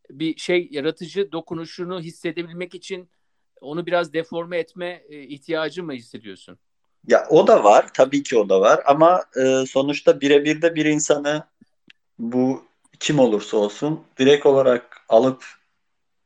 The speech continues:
Speaker 2: adeta bir biyografi gibi aktardığınızda sanki o insana bir, yani o insanın haberi olmadan yapılmış bir şeymiş gibi, yani onun özelliğini bir yere taşımakmış gibi bu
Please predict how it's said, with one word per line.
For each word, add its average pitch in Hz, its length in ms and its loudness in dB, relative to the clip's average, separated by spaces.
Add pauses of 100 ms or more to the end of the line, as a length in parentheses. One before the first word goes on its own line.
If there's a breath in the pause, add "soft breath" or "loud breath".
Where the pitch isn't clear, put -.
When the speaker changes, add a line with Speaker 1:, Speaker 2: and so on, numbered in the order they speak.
(160)
Speaker 2:
adeta 117 680 4
bir 113 200 -4
biyografi 120 500 0
gibi 127 340 -2 (120)
aktardığınızda 127 1200 0
sanki 147 380 0
o 147 80 4
insana 147 540 -4 (800)
bir, 135 280 -4 (140)
yani 117 160 -4
o 127 120 0
insanın 131 280 -2
haberi 123 320 -4
olmadan 127 580 0 (2000)
yapılmış 147 540 2
bir 151 80 -4
şeymiş 156 560 0
gibi, 98 240 -8
yani 107 200 2
onun 113 180 -4
özelliğini 131 640 -4 (420)
bir 113 140 -8
yere 107 180 4
taşımakmış 104 680 -4
gibi 196 260 -10
bu 170 320 -8